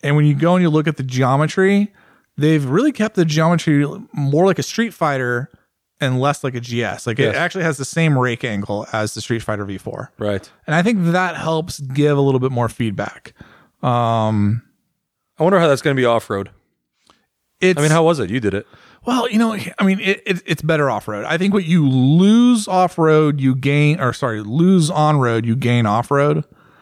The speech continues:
Speaker 1: uh, especially in tire choices. Just
Speaker 2: Mm-hmm.
Speaker 1: tire choices alone.
Speaker 2: So many.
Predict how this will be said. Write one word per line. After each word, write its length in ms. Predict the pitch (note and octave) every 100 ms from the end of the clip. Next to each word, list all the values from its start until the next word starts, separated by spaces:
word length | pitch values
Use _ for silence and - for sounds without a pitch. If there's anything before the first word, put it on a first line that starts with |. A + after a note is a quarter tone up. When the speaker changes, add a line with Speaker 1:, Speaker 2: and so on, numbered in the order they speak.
| _ _ _ -
Speaker 1:
uh, 160 | - A2+
especially 480 | - - F4 - F3
in 80 | G#2+
tire 320 | - B2 G#2+
choices. 420 | - G#2 - G2
Just 220 | A2+ D#4
Speaker 2:
Mm-hmm. 40 | A#2
Speaker 1:
tire 300 | - F3+ E3
choices 360 | - B2 A#2
alone. 440 | A2 G#2+ G2+ G2+ -
Speaker 2:
So 300 | - - C#3
many. 240 | A2 F2